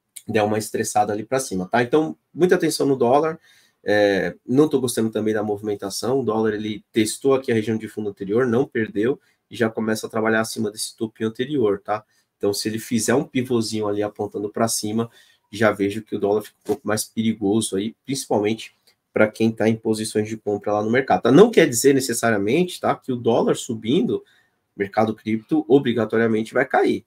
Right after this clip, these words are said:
tá? Não, não, não existe essa correlação exata, né? Que um, que um faz, o outro tem que fazer o contrário. Mas eu sempre fico atento, porque quando o dólar tá subindo, normalmente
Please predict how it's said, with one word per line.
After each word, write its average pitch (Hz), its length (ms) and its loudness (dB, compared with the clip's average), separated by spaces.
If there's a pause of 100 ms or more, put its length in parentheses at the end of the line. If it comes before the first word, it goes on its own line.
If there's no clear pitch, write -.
(120)
tá? 110 200 2
Não, 120 240 0
não, 117 160 2
não 117 160 2
existe 135 380 0
essa 135 160 -4
correlação 127 640 -2
exata, 101 540 -4
né? 104 160 -6
Que 101 340 -20 (260)
um, 110 140 -6 (140)
que - 120 -6
um 123 80 0
faz, 120 580 -2 (300)
o 113 60 0
outro 110 140 -2
tem 117 100 -2
que - 80 -14
fazer 117 180 0
o 117 60 -2
contrário. 113 480 -2 (340)
Mas 110 160 4
eu 131 100 4
sempre 170 320 0
fico - 300 -4
atento, 139 460 -2
porque 147 280 -8
quando 135 340 0
o 123 40 -4
dólar 110 320 -2
tá 117 160 -8
subindo, 156 400 -4
normalmente 135 1080 0